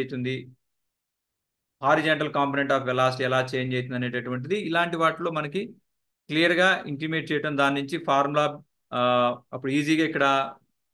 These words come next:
vertical component zero అయిపోయింది, only horizontal ఉంది అనేటటువంటిది దీంట్లో చాలా క్లియర్గా నేను చూడటం జరిగింది అప్పుడు.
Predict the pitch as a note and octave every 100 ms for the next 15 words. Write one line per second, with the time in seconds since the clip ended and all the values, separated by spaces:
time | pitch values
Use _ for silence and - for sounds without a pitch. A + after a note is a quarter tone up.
0 | A#2+ B2 C3+ D#3+ D#3 C#3+ C#3 C#3 B2+ C3+
1 | C3+ C3+ C#3 C3+ C#3+ C#3 B2+ C3 C3 C3
2 | C3 B2+ B2 B2+ B2+ B2+ B2+ B2 B2 B2+
3 | A3 - _ _ _ - C#3+ E3 E3+ G3
4 | G3 D#3 D3+ D3+ E3 D#3+ D3 B2+ C#3+ C#3+
5 | C3 A#2 G#2+ G2+ G#2